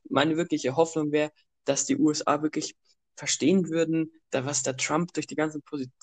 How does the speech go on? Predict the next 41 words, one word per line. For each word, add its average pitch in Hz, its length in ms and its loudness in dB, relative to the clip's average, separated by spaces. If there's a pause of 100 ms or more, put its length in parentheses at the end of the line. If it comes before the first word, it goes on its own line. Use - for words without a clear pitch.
was 135 220 -2
er 156 100 4
jetzt 147 160 -2
auch 135 140 -4
macht, 160 340 0
da, 143 120 -4 (220)
dass - 160 -6
er 160 60 -4
wirklich 160 220 -4
nicht 190 380 -2
wirklich 185 360 0
da 147 160 -6
was 147 160 -6
dagegen 151 380 -6
macht, 170 240 -6 (380)
dass 147 160 0
sie - 140 -2
einfach 180 600 -2
verstehen, 160 420 -2
dass 139 160 -8
das 156 200 0
ein 143 200 -6
Idiot 147 320 -6
ist 131 140 -6
und 131 100 -2
ihn 131 140 -2
einfach 131 320 -4
zwanzig - 440 -4
zwanzig, - 380 -6
also 123 220 -6 (180)
dieses 139 240 0
Jahr 143 140 2
dann 131 160 2
noch 131 160 -2 (360)
nicht 139 280 0
noch 127 240 2
mal 123 180 -2
wieder 127 300 0
wählen, 117 180 -8
sondern 127 320 -6 (380)
wirklich 127 440 0